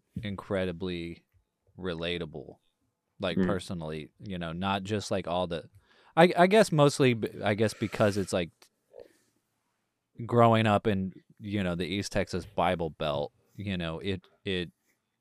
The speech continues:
Speaker 1: it was obviously written, i-, and it was, like, the writer, um,
Speaker 2: Mm.
Speaker 1: Brent H-, Hanley was from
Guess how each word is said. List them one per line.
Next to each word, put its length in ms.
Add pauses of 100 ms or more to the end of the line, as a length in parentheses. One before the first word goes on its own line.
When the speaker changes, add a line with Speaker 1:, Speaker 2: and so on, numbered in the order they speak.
(120)
Speaker 1:
it 100
was 140
obviously 500
written, 680 (100)
i-, 220
and 180
it 80
was, 340 (140)
like, 240
the 120
writer, 580
um, 560 (480)
Speaker 2:
Mm. 60 (540)
Speaker 1:
Brent 340
H-, 240
Hanley 600 (120)
was 320 (340)
from 440